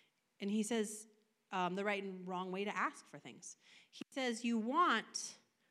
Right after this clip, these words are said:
what you don't have, so you scheme to kill and get it. You're jealous of what others have, but you can't get it, so you fight and wage war to get it, to take it away from them. You don't have what you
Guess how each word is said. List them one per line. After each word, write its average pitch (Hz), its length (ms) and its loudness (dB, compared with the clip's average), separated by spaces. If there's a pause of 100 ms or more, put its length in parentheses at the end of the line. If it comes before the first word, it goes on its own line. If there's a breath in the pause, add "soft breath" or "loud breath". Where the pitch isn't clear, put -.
(120)
what 214 180 0
you 214 120 2
don't 202 260 0
have, 180 580 0
so - 180 -4
you 185 140 0
scheme 190 460 -4
to 170 260 -8 (380 soft breath)
kill 208 240 -2
and 165 140 -2
get 160 160 0
it. 170 240 -6 (720)
You're 226 180 6
jealous 302 480 4
of 233 140 -2
what 208 200 2
others 330 340 2
have, 165 500 -2 (560 soft breath)
but 226 120 -2
you 240 100 2
can't 233 400 0
get 247 180 4
it, 180 240 0
so - 140 -4
you 214 120 2
fight 226 340 -2
and 208 120 -4
wage 196 240 -2
war 208 400 -2
to - 180 -8
get 202 380 0
it, 180 320 -2 (280 loud breath)
to 226 100 -6
take 180 240 -4
it 185 60 0
away 170 260 0
from 160 260 -6
them. 170 300 -6 (760 loud breath)
You 220 120 2
don't 285 320 4
have 233 460 2
what 208 200 -4
you 175 100 -4